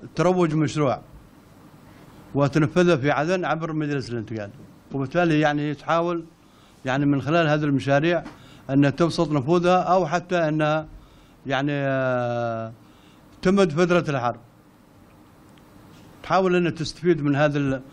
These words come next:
ال-، ال-، الحركات اللي تسويها يعني خلال هذه الفترة،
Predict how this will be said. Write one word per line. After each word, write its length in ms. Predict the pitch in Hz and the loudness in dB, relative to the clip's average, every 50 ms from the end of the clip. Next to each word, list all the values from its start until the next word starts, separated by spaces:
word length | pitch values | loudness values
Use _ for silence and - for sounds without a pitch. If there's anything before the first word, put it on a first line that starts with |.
| - - - - - - 139 | -20 -20 -20 -20 -16 -10 -4
ال-، 180 | 131 127 127 | -2 0 2
ال-، 440 | 131 127 123 120 117 117 117 113 - - - - | 2 2 0 0 -2 -2 -4 -6 -8 -12 -12 -8
الحركات 680 | - 131 120 - 151 156 151 135 - 170 160 139 - 143 | -6 -4 -2 0 0 -2 -2 -2 -2 -2 -2 -2 -2 -6
اللي 460 | 135 135 139 131 131 131 131 123 120 | -6 -4 -4 -4 -4 -4 -4 -6 -8
تسويها 520 | 123 - - 143 131 139 156 156 143 139 131 | -8 -8 -6 -4 -2 0 0 2 2 2 2
يعني 280 | 131 127 117 123 127 | 2 0 0 -2 -2
خلال 260 | 110 131 139 143 135 | -2 0 2 2 2
هذه 160 | 135 139 127 131 | 2 2 0 0
الفترة، 460 | 127 113 143 147 143 170 196 214 | -2 0 0 0 2 2 0 0